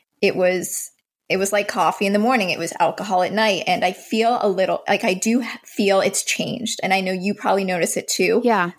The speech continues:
Speaker 1: Mocktails in restaurants, such positive things where I feel like people are realizing that even though it's illegal,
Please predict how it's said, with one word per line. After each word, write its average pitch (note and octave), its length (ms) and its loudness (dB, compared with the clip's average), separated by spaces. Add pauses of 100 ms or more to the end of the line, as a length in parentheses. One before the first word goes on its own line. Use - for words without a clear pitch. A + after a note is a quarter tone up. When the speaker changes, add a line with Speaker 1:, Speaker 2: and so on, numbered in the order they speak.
Speaker 1:
Mocktails G#3 760 2
in G#3 100 0
restaurants, F#3 800 0
such - 320 -2
positive G#3+ 640 0
things G3 340 -2
where F3+ 120 0
I F3+ 80 2
feel F#3+ 220 0
like F#3+ 180 0
people G3+ 240 0
are F#3+ 80 0
realizing F3+ 480 0
that F3+ 140 -2 (260)
even B3+ 240 2
though C4 160 2
it's G3+ 120 0
illegal, F#3 680 0